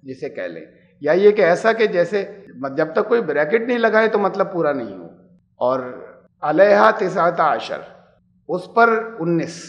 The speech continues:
ये है उसका literal translation। जब तक आप ब्रैकेट नहीं लगाएं तो वो बात पूरी नहीं होती। खाली इसके अलग से कोई माने बहुत, अलैहा माने उस पर,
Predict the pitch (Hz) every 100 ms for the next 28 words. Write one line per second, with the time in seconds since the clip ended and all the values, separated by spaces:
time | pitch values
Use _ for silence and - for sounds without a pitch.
0 | - _ _ 151 170 180 180 - 175 -
1 | - - - 135 151 165 156 139 120 127
2 | 131 139 156 180 180 143 135 196 175 139
3 | 113 85 65 - _ _ _ - 151 165
4 | 139 139 143 156 160 156 135 - 160 151
5 | 139 117 - - - _ _ _ 135 147
6 | 220 208 - 233 214 175 196 - 220 233
7 | 208 165 202 208 185 - - 110 139 135
8 | - - _ - 139 185 208 226 220 214
9 | 156 - 214